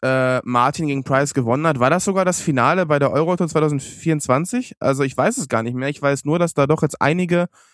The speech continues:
auch Major-Matches dabei waren, die Martin immer relativ sang- und klanglos verloren hat. Und da war die Form noch besser. Also ich sehe sogar fast bei Nico mehr als bei Martin.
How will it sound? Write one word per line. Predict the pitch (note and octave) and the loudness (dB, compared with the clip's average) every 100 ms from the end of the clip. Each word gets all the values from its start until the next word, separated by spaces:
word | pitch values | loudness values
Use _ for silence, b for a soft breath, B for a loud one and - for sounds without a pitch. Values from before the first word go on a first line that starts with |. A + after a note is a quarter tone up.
| b _ _ - | b _ _ -6
auch | C3+ | -2
Major-Matches | C3 C#3+ E3+ F3 E3 F3 - F3 - - | 2 2 2 0 0 -4 -2 -4 -4 -2
dabei | C#3+ C#3 D3 E3+ | -2 2 2 2
waren, | E3+ D#3+ | 0 0
die | C#3 | 0
Martin | C#3 D3 E3 D#3+ | 2 2 0 -2
immer | D3+ D3 C3+ | 0 0 0
relativ | C3 F3+ F3+ E3 | 0 0 0 -2
sang- | C#3+ D#3 | 0 -2
und | F3 D#3 | -2 -2
klanglos | D3+ E3+ E3 | -2 -2 -2
verloren | D3 C#3 E3 A#2+ | 0 2 2 0
hat. | G2+ - _ _ _ _ _ _ _ _ | -4 -8 _ _ _ _ _ _ _ _
Und | - B2+ | -2 2
da | C3+ | 2
war | C#3+ | 4
die | D3 | 2
Form | C#3+ D#3 | 2 2
noch | C#3+ | 2
besser. | B2 C#3+ - - _ - | 2 0 0 -6 _ -4
Also | B2+ B2+ C3 B2 D#2+ - _ - | -2 0 0 -2 -4 -12 _ -6
ich | C#3+ D3 | -2 0
sehe | C3+ F#3 | 2 0
sogar | F3 D#3+ D3+ | 0 0 0
fast | - E3 G3+ - | 0 -2 -2 -4
bei | - C#3+ | -4 -2
Nico | C#3 G3+ - A#3 G#3 | -2 -2 0 0 0
mehr | D3+ E3 F#3+ | 0 0 0
als | D3+ D#3 - | 0 0 0
bei | D#3 | 0
Martin. | C#3+ C#3+ - G#2+ | 2 0 -2 -10